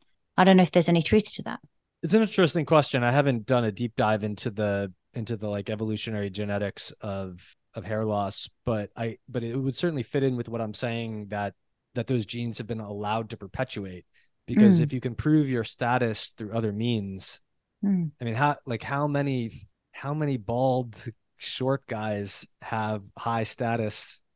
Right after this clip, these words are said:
Speaker 2: and
Speaker 1: <laughs>
Speaker 2: really hot wives, right? Like,
Speaker 1: <laughs>
Speaker 2: it's,
Speaker 1: It's a fair
Speaker 2: that's because
Speaker 1: point.
Speaker 2: they're proving their status some other way, right? And, and,
Speaker 1: Mm-hmm.
Speaker 2: and all, all of the, the genetics is all about the fertility, right?
Speaker 1: Mm.
Speaker 2: So if you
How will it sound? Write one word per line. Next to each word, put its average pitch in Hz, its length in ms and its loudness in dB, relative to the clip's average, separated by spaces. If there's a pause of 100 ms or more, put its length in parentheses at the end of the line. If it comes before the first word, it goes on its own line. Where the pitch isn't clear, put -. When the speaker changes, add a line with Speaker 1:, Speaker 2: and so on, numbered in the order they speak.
(260)
Speaker 2:
and 113 320 2
Speaker 1:
<laughs> 117 100 -12
Speaker 2:
really 123 340 0
hot 117 380 -2
wives, 120 600 0
right? 151 260 4
Like, 156 180 10 (280)
Speaker 1:
<laughs> - 1000 8
Speaker 2:
it's, 147 340 2 (520)
Speaker 1:
It's - 180 -8
a 196 60 -2
fair 208 120 8
Speaker 2:
that's 190 120 4
because 214 120 8
Speaker 1:
point. 247 120 10
Speaker 2:
they're 165 80 6
proving 190 340 4
their 165 100 8
status 151 360 4
some 143 280 4
other 127 220 6
way, 120 320 2
right? 110 220 0
And, 120 260 -4
and, 190 220 10
Speaker 1:
Mm-hmm. 190 160 10
Speaker 2:
and 175 180 8 (180)
all, 156 520 6
all 175 400 8
of 143 160 -2
the, 135 160 -8
the 131 140 -4
genetics 147 520 -2
is 120 120 -4
all 120 180 4
about 113 220 0
the 117 80 -8
fertility, 101 580 -4
right? 104 240 -4 (200)
Speaker 1:
Mm. 196 400 0 (460)
Speaker 2:
So 131 360 2
if 113 180 -6
you 160 480 0